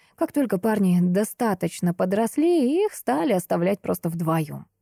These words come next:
Сейчас же ни один, ни второй особо не поддерживают связь с родственниками. Насколько мы знаем, их матери снова замужем и уже успели родить ещё по одному ребёнку. Остаётся только надеяться, что хоть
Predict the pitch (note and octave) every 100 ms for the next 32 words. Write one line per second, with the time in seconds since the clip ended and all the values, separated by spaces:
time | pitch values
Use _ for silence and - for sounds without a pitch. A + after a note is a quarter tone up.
0 | - - F3+ G3 F#3 F3 F3 F3 _ _
1 | _ - B3 A#3 A#3+ A3 A3 F#3+ G#3 -
2 | G#3 G#3 C4+ G#3 F3 G#3 F#3+ F3+ F#3+ F#3
3 | G#3 F3+ E3+ E3 E3+ - F3+ F3+ - B3
4 | C4+ - A3 G#3 G3 G3 - _ _ _
5 | _ E4+ - F4+ D4 B3+ A#3+ D#4+ D#4 A#3
6 | A#3+ A3+ A#3 G#3+ F#3+ G3+ F3+ F#3+ D#4 E4
7 | C#4 B3+ D#4+ C#4+ E3+ F#3+ E3 F#3+ F#3 F#3
8 | F#3 G3+ - A3 - E3 D#3+ E3 E3 D#3
9 | D#3+ D#3+ E3+ - F#3 _ - F3 F3+ F3+
10 | F3 F3 E3+ F#3 F3+ F3+ E3 D#3+ E3 -
11 | E3+ F3+